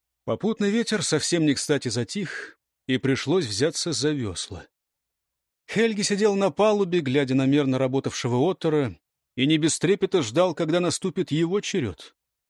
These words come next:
Он, конечно, знал, где у весла лопасть, а где рукоять. Он грёб на корабле дяди, когда тот приезжал в Раумсдаль. Но что значили эти выходы на полдня по сравнению с той долгой мужской работой, которая теперь его ожидала?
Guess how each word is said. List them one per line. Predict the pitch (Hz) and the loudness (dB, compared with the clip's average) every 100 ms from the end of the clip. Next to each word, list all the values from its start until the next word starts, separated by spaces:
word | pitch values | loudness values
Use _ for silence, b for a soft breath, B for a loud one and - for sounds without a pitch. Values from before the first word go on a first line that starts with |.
| _ _ _ - | _ _ _ -8
Он, | 151 139 | -4 -2
конечно, | 139 127 - 127 | 0 0 -2 -4
знал, | 101 131 208 196 123 | -2 0 2 2 2
где | 110 123 | 0 0
у | 120 | 0
весла | 120 - 131 | -2 -2 0
лопасть, | 127 127 202 202 185 - - - - | 0 2 2 0 -6 -8 -8 -12 -10
а | - | -8
где | 110 120 | -4 -2
рукоять. | 117 - 123 151 190 - - - _ _ - | -2 -2 0 0 -2 -6 -10 -14 _ _ 0
Он | 147 165 | 2 2
грёб | 139 170 202 | 4 4 4
на | 180 160 | 2 0
корабле | 170 175 175 180 | 4 4 4 2
дяди, | 143 226 175 131 | 4 2 2 0
когда | 131 123 | 0 -2
тот | 127 - - | 0 -2 0
приезжал | 147 151 151 175 | 0 2 2 2
в | 156 | 2
Раумсдаль. | 214 165 107 92 98 85 - _ _ _ _ _ _ - | 2 2 0 -4 -8 -8 -12 _ _ _ _ _ _ -6
Но | 117 139 | -2 -2
что | - 160 165 | 0 0 2
значили | 127 165 175 - 151 160 | 2 2 2 0 0 0
эти | - | 2
выходы | 139 135 170 160 147 | 2 2 2 0 2
на | 147 | 2
полдня | - 147 131 117 147 156 | 2 0 0 2 2 2
по | 160 | 0
сравнению | - 143 151 170 160 | 0 0 2 2 2
с | 131 - | 2 0
той | 151 180 165 | 0 2 2
долгой | 120 156 185 165 156 | 2 2 2 2 2
мужской | 151 139 - 175 170 | 2 2 0 0 2
работой, | 143 120 151 160 | 2 2 0 0
которая | 147 143 135 135 | -2 0 2 2
теперь | 127 135 139 147 | 2 0 2 2
его | 147 151 165 | 2 2 0
ожидала? | 135 165 196 156 95 85 | 0 -2 -2 -2 -4 -10